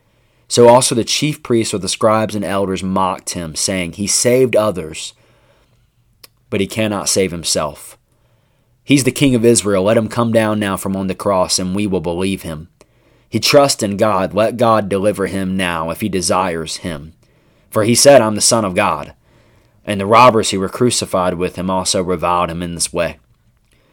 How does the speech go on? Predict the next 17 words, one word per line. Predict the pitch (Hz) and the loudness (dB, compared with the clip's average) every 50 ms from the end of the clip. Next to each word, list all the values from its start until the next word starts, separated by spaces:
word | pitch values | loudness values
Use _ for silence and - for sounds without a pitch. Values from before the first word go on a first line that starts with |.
| _ _ _ _ _ _ - | _ _ _ _ _ _ 0
Now | - 127 | 0 2
from | 127 - 123 | 2 2 0
the | 107 | 0
sixth | - - - - 156 156 - - | 0 0 0 0 -2 -4 0 2
hour | 143 120 110 107 110 110 120 131 117 110 | 4 4 4 2 0 0 -4 -10 -14 -8
there | - 104 98 | -6 -4 -4
was | 98 92 | -4 -6
darkness | 90 90 107 107 113 120 104 98 92 - - | -4 2 4 6 6 6 4 0 -4 -4 -2
over | 90 104 92 101 | -2 -2 -2 -2
all | 82 92 98 104 107 | 0 2 4 4 4
the | 98 104 95 | 4 4 2
land | 92 92 92 92 90 90 | 2 0 0 -2 -2 -4
and | 87 | -6
until | 87 - - 95 | -6 -6 -4 -4
the | 92 | -2
ninth | 92 95 95 95 95 85 - 90 | -2 -2 -2 -2 -4 -4 -4 -4
hour. | 85 80 80 78 76 80 | -4 -4 -4 -6 -8 -12